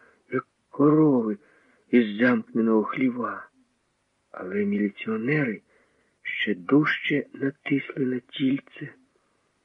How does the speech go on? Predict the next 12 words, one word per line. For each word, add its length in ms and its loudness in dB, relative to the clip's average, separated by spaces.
і 100 0
воно 320 4
ледве 400 2
здригалось 680 0
під 240 -2
дальшими 560 0
ударами 500 -2
палиці. 680 -4
Їх 260 2
було 360 4
дано 560 0
п'ятнадцять. 1120 -8